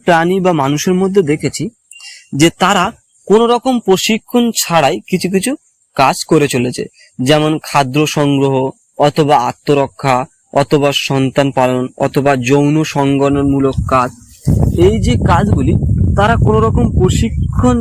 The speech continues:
ছাড়াই করে চলেছে। তো এই ধরনের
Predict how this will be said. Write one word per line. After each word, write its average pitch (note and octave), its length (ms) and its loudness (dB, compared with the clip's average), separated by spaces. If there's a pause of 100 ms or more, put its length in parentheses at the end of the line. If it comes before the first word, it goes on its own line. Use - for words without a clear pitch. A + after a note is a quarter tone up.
ছাড়াই G3+ 400 0
করে C#3 220 -2
চলেছে। A#2 360 0 (1400)
তো F#3+ 80 2 (240)
এই F3+ 160 4
ধরনের A#3 320 0